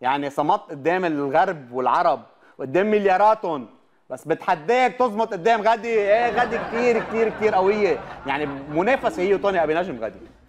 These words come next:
ليك يا غادي، ميشيل عون وصل على بعبدة لأنه ميشيل عون. ميشيل عون وقف مع الحزب مش تا يوصل لبعبدة، لأنه كان بيآمن باللي عم بي-، عم بيمارسه الحزب.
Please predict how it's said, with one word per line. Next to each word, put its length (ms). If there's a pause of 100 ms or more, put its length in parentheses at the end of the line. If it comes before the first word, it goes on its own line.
(200)
ليك 300
يا 840
غادي، 480 (480)
ميشيل 300
عون 240
وصل 220
على 200
بعبدة 340
لأنه 260
ميشيل 260
عون. 360 (300)
ميشيل 260
عون 200
وقف 240
مع 160
الحزب 460 (360)
مش 180
تا 80
يوصل 360
لبعبدة، 480 (240)
لأنه 360
كان 280
بيآمن 460
باللي 200
عم 180
بي-، 400 (280)
عم 140
بيمارسه 400
الحزب. 340